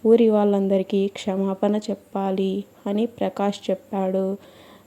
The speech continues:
రాజేష్ ఆ మాటలకు సరే అన్నాడు. ఇక రాజేష్ పరిగెత్తడం మొదలుపెట్టాడు. కొద్ది దూరం పరిగెత్తాడు. తనకు అలసట కలిగింది, కానీ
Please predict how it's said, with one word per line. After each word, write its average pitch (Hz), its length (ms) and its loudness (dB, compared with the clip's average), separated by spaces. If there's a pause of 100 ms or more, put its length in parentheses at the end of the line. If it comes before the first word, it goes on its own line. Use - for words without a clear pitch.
రాజేష్ 208 760 2
ఆ 202 80 -2
మాటలకు 202 920 -2
సరే 214 340 2
అన్నాడు. 190 640 0 (480)
ఇక 208 160 0 (260)
రాజేష్ 208 560 2
పరిగెత్తడం 202 640 0
మొదలుపెట్టాడు. 196 960 0 (340)
కొద్ది 202 300 2
దూరం 208 320 2
పరిగెత్తాడు. 202 1000 -2 (680)
తనకు 214 540 4 (440)
అలసట 214 360 0
కలిగింది, 190 880 0 (400)
కానీ 208 560 2